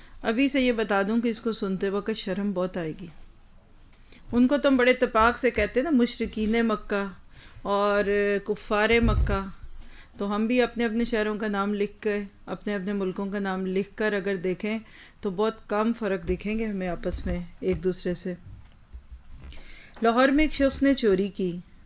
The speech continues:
पूछा गया, "क्या तुमने चोरी की?"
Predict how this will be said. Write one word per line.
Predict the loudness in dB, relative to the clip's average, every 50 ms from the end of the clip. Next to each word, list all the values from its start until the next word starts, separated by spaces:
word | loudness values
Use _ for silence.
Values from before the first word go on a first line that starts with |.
| -20 -20 -20 -20 -20 -20 -4
पूछा | 0 0 2 4 4 4
गया, | 4 4 4 2 2
"क्या | 2 2 4 6 6 6
तुमने | 4 4 2 2 2 2 2 2 0
चोरी | 0 0 0 0 2 0 -2
की?" | 0 0 0 0 0